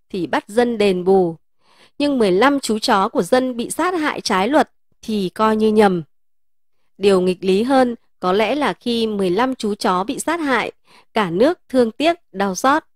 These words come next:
Còn quan chức mà khi chết thì dân mở tiệc ăn mừng hoan hỉ. Chắc mình phải sống như thế nào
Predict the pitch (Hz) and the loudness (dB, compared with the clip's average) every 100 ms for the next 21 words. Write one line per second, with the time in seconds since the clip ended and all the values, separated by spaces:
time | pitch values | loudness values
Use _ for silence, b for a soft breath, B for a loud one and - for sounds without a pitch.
0 | _ B B _ 202 190 180 180 240 254 | _ B B _ 0 0 0 -2 0 0
1 | 247 339 - - 190 180 180 - 247 - | 0 -2 -2 -8 -4 -4 -4 -4 -4 0
2 | 320 359 _ _ - 214 185 240 247 240 | 2 0 _ _ -6 -4 4 4 4 4
3 | 196 170 202 180 - 226 226 214 196 156 | 2 2 -2 -2 -2 -2 2 2 2 -2
4 | - 220 220 226 180 - - _ _ _ | -2 -2 4 4 4 0 -10 _ _ _
5 | b b _ 320 330 _ 220 208 185 160 | b b _ -2 -2 _ 2 2 2 -2
6 | - 202 208 294 254 220 208 247 214 170 | 2 2 4 2 0 0 2 4 4 2